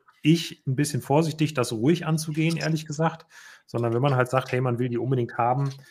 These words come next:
dann würde ich die erst spätestens zweitbeste,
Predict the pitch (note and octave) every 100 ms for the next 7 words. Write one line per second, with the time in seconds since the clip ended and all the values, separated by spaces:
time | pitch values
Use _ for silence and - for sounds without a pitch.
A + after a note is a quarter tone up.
0 | - _ - A#2 A2+ B2 C3 - - A#2+
1 | A#2+ A#2+ B2 - B2 C3 C3+ - - B2+
2 | B2+ - A#2+ - B2 B2 B2 B2+ - -
3 | A#2+ B2